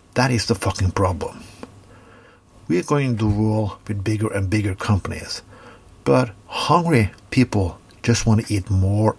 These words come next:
and more and more. They cannot be taught reason, and they're never gonna learn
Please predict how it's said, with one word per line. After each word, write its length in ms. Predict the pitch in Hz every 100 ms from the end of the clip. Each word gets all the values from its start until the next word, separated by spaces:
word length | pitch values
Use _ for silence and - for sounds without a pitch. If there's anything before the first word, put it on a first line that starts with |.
| -
and 100 | 117 101
more 300 | 95 98 98 -
and 220 | 107 98
more. 360 | 101 95 82 - - - - - - - _ _ _ _ -
They 100 | 135
cannot 380 | - 135 120 107
be 240 | 104 98 - - - - -
taught 260 | - 95 90
reason, 480 | 104 107 - 117 - - - - - - -
and 80 |
they're 80 | 107
never 200 | 117 117
gonna 240 | 107 101 92
learn 400 | 95 98 80